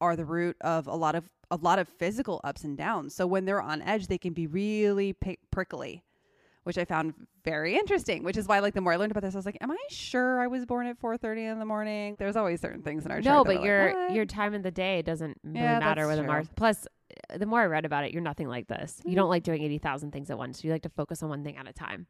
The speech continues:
Speaker 1: Yeah, but my to-do list has eighty thousand things
Speaker 2: That's
Speaker 1: on
Speaker 2: not the
Speaker 1: it.
Speaker 2: same thing as this
Speaker 1: Yeah.
Speaker 2: one. This one wants, like,
Speaker 1: I finish
Speaker 2: drop, they
Speaker 1: my
Speaker 2: dr-
Speaker 1: shit.
Speaker 2: Right. They
Speaker 1: That's
Speaker 2: do
Speaker 1: the
Speaker 2: not
Speaker 1: difference.
Speaker 2: finish their shit.
Speaker 1: Yeah, I
Speaker 2: Yeah.
Speaker 1: finish my shit
Speaker 2: Yeah.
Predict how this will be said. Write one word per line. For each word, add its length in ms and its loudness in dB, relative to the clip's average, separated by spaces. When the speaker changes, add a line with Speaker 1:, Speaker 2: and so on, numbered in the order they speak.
Speaker 1:
Yeah, 340 -2
but 100 -8
my 140 -4
to-do 300 -4
list 140 -6
has 120 -8
eighty 200 -6
thousand 280 -6
things 100 -6
Speaker 2:
That's 180 4
Speaker 1:
on 40 4
Speaker 2:
not 80 2
the 60 -4
Speaker 1:
it. 40 -4
Speaker 2:
same 200 -2
thing 180 -2
as 120 -4
this 120 -2
Speaker 1:
Yeah. 60 -4
Speaker 2:
one. 120 -4
This 200 2
one 180 2
wants, 300 4
like, 160 2
Speaker 1:
I 80 8
finish 280 -2
Speaker 2:
drop, 220 8
they 100 2
Speaker 1:
my 120 4
Speaker 2:
dr- 20 -6
Speaker 1:
shit. 200 -2
Speaker 2:
Right. 220 6
They 60 4
Speaker 1:
That's 200 10
Speaker 2:
do 40 -2
Speaker 1:
the 60 8
Speaker 2:
not 160 10
Speaker 1:
difference. 160 -2
Speaker 2:
finish 240 2
their 160 0
shit. 260 -4
Speaker 1:
Yeah, 320 0
I 80 0
Speaker 2:
Yeah. 80 0
Speaker 1:
finish 240 -2
my 80 -4
shit 320 -2
Speaker 2:
Yeah. 120 -12